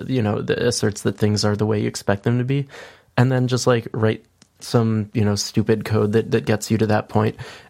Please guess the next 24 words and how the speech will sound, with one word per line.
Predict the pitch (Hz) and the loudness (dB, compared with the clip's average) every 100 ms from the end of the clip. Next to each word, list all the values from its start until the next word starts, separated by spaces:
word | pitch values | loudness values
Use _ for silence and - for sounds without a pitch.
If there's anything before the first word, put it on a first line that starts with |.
| - | 0
and | 156 | 2
then, | 160 160 | 2 0
you | 156 | 2
know, | 123 | 2
look | 113 107 | 0 -2
at | |
your | - | -4
implementation, | - - - - 165 - 151 | -6 -6 -4 -2 -2 0 0
think, | 143 143 - | 0 -2 -2
"Can | 123 | -4
this | 123 | -6
be | - - | -8 -12
improved? | - - 143 139 123 | -4 0 2 0 -4
How | - | -8
can | - | -4
this | 113 - | -4 -2
be | 123 | -2
improved?" | 120 127 120 117 - - - - - _ _ - | 0 2 0 0 -6 -20 -20 -20 -20 _ _ 0
But, | - | 2
like, | 127 127 - - _ - | 2 -2 -4 -20 _ 0
that's | 131 - | 0 2
not | 156 147 | 0 2
how | 135 127 | 2 2
we | 120 110 113 113 | 0 0 0 0